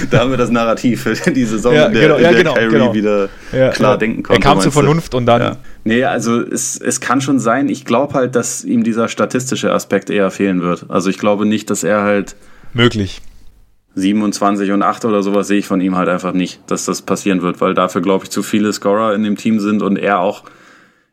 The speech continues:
Speaker 1: er, er ist ja schon einer, der jetzt nicht unbedingt in jedem Spiel darauf geht, so, ich hole jetzt für mich das Maximum heraus,
Speaker 2: Mhm.
Speaker 1: sondern eher,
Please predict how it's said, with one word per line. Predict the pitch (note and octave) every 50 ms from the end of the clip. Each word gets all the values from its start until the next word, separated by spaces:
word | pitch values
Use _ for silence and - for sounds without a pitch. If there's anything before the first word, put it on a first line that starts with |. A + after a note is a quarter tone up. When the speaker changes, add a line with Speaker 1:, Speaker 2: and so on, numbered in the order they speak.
| -
Speaker 1:
er, | - A2+ A2+ - - A2 - -
er | - A2+ A#2+
ist | B2 -
ja | F3+
schon | C#3+ - C3+ C3 -
einer, | - A#2 A#2 A#2 A2+
der | G2+ A2+ A2+ A2
jetzt | A2 G#2+ - -
nicht | A2+ G#2+ G#2 A2+
unbedingt | A2+ A2+ A2 A2 G#2+ G#2+ G#2 - - _ - -
in | - A2 G2+
jedem | F#2+ F#2+ G#2 G#2+ A2 G2
Spiel | - - - G#2+ G#2 G#2+ A2 A2
darauf | G2+ G#2 F#2+ F#2+ G2 F#2+ -
geht, | - G#2 G2+ F#2+
so, | - G#2 G2+
ich | G2+ - - -
hole | G#2 G#2 G#2
jetzt | G2+ - -
für | - G2
mich | G2 G#2 G2+
das | - A2 G2 -
Maximum | G2 G2+ G#2+ - - A#2 A2 G#2 G2 G2
heraus, | G2 F2+ E2+ F2+ G#2+ - B2 B2+
Speaker 2:
Mhm. | B2+ B2+
Speaker 1:
sondern | - - - G#2 G2+ G2 G2 G2+ G2
eher, | - - G#2 G#2 G#2 G#2 G2+ G2